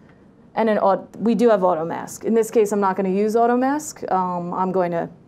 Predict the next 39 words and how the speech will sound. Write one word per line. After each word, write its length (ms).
selectively 560
choose 240
it, 160
but 180
auto 200
mask 300
is 100
pretty 200
good 220
at 100
deciding 580
where 100
your 200
edges 300
are 360
and 120
how 160
you're 180
making 320
a 60
mask 400
to 60
help 260
you 140
if 140
you're 120
having 320
issues 320
drawing 400
it. 160
It's, 220
it's 180
a 60
pretty 220
good 180
feature 340
to 120
have 320
there. 280